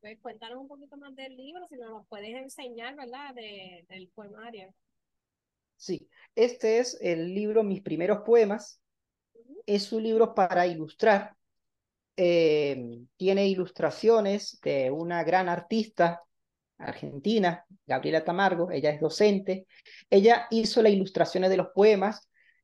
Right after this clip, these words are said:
Speaker 2: y la idea es que el lector, en este caso los niños, pero también los padres, puedan leer los poemas, aprender el, la poesía infantil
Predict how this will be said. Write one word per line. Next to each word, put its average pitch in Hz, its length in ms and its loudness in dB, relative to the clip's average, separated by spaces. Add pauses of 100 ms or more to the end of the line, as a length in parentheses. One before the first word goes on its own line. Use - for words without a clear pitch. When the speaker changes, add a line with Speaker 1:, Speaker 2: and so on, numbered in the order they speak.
(140)
Speaker 2:
y 214 140 2
la 208 80 8
idea 247 600 6
es 226 160 0
que 240 440 6 (200)
el 190 180 -2
lector, 208 600 2
en 196 80 -6
este 180 200 -10
caso 190 240 -2
los 196 180 -2
niños, 202 500 -4 (280)
pero 156 180 -2
también 151 240 -2
los - 100 0
padres, 226 360 4 (300)
puedan 254 320 6
leer 220 180 4
los 196 160 -4
poemas, 233 560 -2
aprender 185 840 2 (120)
el, 135 400 -6
la 110 120 -16
poesía 131 340 0
infantil 220 600 -2